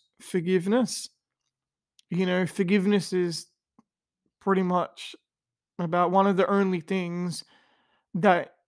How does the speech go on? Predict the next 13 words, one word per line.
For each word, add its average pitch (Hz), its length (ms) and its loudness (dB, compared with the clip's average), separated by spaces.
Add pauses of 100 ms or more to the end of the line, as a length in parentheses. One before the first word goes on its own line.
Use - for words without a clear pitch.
(440)
will 170 240 0
help. - 380 -4 (420)
But 202 280 2 (1300)
when, 190 360 0
when 208 160 2
I 220 80 4
talk 233 260 -4
about 208 280 -4
forgiveness, 175 920 -4 (240)
at 185 160 -2
least 190 480 0 (180)
from 185 440 -4
my 175 560 0